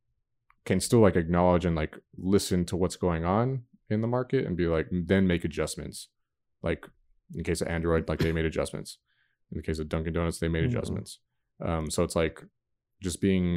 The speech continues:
Speaker 1: in the moment is important. Um, and that, like, that's what gave them, gave them longevity. Uh, so yeah, I would, kind of backtracking a little bit, I would be surprised if this was
Speaker 2: Right.
Speaker 1: their goal from the forties.
Speaker 2: Yeah, it's, it's a, it's, yeah, it's a matter of, like, the,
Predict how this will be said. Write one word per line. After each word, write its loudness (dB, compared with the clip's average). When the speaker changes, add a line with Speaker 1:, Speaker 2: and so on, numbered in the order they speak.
Speaker 1:
in 0
the 2
moment -2
is -8
important. -8
Um, -6
and -6
that, -2
like, -4
that's 2
what -2
gave 0
them, -2
gave 4
them 2
longevity. 2
Uh, -4
so -6
yeah, 2
I 4
would, 4
kind -2
of -2
backtracking -2
a -4
little -4
bit, -2
I 0
would 2
be -2
surprised -2
if -8
this 4
was 4
Speaker 2:
Right. -6
Speaker 1:
their -4
goal -2
from -8
the -10
forties. -6
Speaker 2:
Yeah, 4
it's, 0
it's 2
a, 8
it's, -4
yeah, 4
it's -4
a 4
matter 4
of, 2
like, 0
the, -2